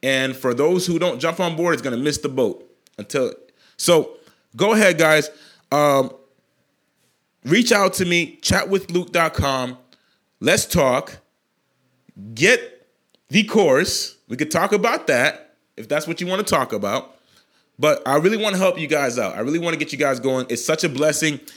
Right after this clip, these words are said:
for me to even be able to do this. It's such a blessing for me to be able to talk to you. It's such a blessing for me to, to, to be able to just be a person of value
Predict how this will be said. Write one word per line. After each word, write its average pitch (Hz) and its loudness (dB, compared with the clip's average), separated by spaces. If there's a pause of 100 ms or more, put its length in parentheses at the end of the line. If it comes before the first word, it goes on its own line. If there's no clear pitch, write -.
(140)
for 151 -2
me 147 0
to 143 -4
even 131 -2
be 135 4
able 127 2
to 117 2
do 139 2
this. 139 2
It's 113 -2
such 135 -2
a 127 -2
blessing 127 0
for 123 -12
me 123 0
to 123 2
be 120 2
able 110 -2
to - -6
talk 143 -2
to 139 -2
you. 139 2
It's 104 -4
such 120 -2
a 120 -4
blessing 127 -2
for 123 -8
me 127 -4 (260)
to, 117 -4
to, 117 -4
to 120 -8
be 120 -2
able 131 0
to 123 -6
just 117 -4 (640)
be 156 0
a 120 -2
person 143 -2
of 107 -6
value 135 -2